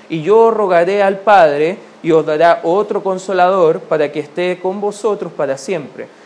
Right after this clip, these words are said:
El Espíritu de verdad, el cual el mundo no puede recibir,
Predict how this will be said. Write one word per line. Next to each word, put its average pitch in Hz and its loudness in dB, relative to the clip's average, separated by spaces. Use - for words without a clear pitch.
El 151 0
Espíritu 208 -2
de 220 2
verdad, 202 2
el 143 -6
cual 170 2
el 165 -2
mundo 165 -6
no 196 0
puede 254 2
recibir, 214 -6